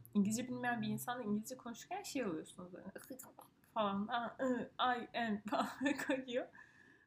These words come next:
Yani o fluentlik gidiyor yani. Sonra bir an kendime dönmek çok zaman alıyor <laughs> açıkçası. Yani dil bariyeri var, tabii kültür bariyeri var. Ee, bu bölge biraz gerçekten yabancı,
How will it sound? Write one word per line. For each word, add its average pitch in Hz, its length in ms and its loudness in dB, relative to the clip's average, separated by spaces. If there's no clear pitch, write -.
Yani 247 360 4
o 220 40 0
fluentlik 262 760 -2
gidiyor 208 440 2
yani. 196 380 -4
Sonra 285 320 -2
bir 302 80 2
an 311 140 0
kendime 254 440 -2
dönmek 247 340 -4
çok - 220 -16
zaman 190 300 -2
alıyor 175 400 -6
<laughs> - 140 -8
açıkçası. - 720 -6
Yani 262 280 0
dil 285 240 2
bariyeri 277 500 2
var, 269 280 -4
tabii 254 260 -6
kültür 220 500 -6
bariyeri 233 560 -6
var. 226 300 -4
Ee, 208 220 -2
bu 214 320 2
bölge 254 400 2
biraz 233 300 -2
gerçekten 220 480 0
yabancı, 190 800 4